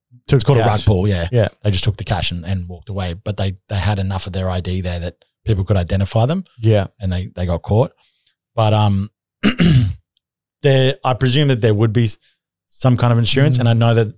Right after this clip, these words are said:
Speaker 2: I know for a fact they are working on a couple that I've heard of, but I don't know if there's one out there yet.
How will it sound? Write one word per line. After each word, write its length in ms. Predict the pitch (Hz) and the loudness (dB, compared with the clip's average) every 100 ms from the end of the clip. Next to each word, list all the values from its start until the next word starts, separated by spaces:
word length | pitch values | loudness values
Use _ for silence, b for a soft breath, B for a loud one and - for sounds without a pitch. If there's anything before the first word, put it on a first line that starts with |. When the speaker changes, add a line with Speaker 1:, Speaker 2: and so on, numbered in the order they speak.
| - | -2
Speaker 2:
I 120 | 113 | 0
know 300 | 113 123 120 | 4 4 2
for 140 | - 107 | 2 -2
a 40 | |
fact 420 | - 127 117 - | 0 -2 -2 -2
they 120 | 110 | 0
are 160 | 101 98 | 0 0
working 380 | 98 98 - 101 | -2 -2 -2 -4
on 120 | 101 | -4
a 60 | 95 | -4
couple 300 | 104 107 104 | -6 -6 -6
that 100 | 98 | -6
I've 100 | 90 | -4
heard 160 | 107 | -2
of, 120 | 147 | 0
but 100 | 117 | 0
I 20 | 101 | 0
don't 100 | 101 | -2
know 60 | |
if 80 | 92 | -4
there's 220 | 101 92 | -8 -10
one 180 | 98 90 | -12 -12
out 240 | 85 78 | -12 -14
there 160 | 85 80 _ _ _ _ _ _ | -18 -20 _ _ _ _ _ _
yet. 180 | 87 | -20